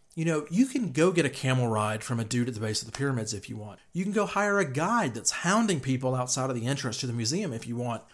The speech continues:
Or you can, you know, you can follow that papyrus seller dude into his shop, who's the, the guy who's hounding you about papyrus. You can follow him into his shop if you want.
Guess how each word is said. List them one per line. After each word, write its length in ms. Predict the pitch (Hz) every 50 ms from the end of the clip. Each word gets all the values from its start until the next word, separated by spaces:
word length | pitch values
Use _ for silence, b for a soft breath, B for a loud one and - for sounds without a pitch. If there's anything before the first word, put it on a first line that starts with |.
| b -
Or 80 | 160
you 100 | 151 170
can, 380 | - - 208 185 180 175 160 135 B B B B B B B
you 120 | - 190 202
know, 80 | 185
you 180 | 165 170 185 196
can 240 | - 226 196 180 -
follow 460 | - - - 208 220 233 240 214 170
that 200 | 151 147 147 -
papyrus 480 | - - - - 165 175 175 160 127
seller 320 | - - 143 127 123 127 123
dude 540 | 110 107 113 113 110 110 113 113 117 120 - - _ _ _ _
into 260 | 147 151 151 156 147
his 100 | 143 131
shop, 480 | - - - 117 107 113 110 - - - - b b b b b
who's 180 | 139 131 131 143 - -
the, 140 | 160 143
the 160 | 139 139 139 127
guy 160 | 147 143 135
who's 140 | 135 123 101
hounding 360 | 127 131 139 147 143 131 117
you 100 | 113 117
about 140 | 113 117 110
papyrus. 460 | 127 113 123 131 131 117 117 107 -
You 60 | 170
can 120 | 214 233
follow 280 | 226 - 220 220 247 240
him 200 | 208 208 202 190
into 140 | 185 180 175
his 100 | 170 160
shop 300 | - - 202 226 214 -
if 160 | 139 - -
you 80 | 113 110
want. 240 | 107 104 101 95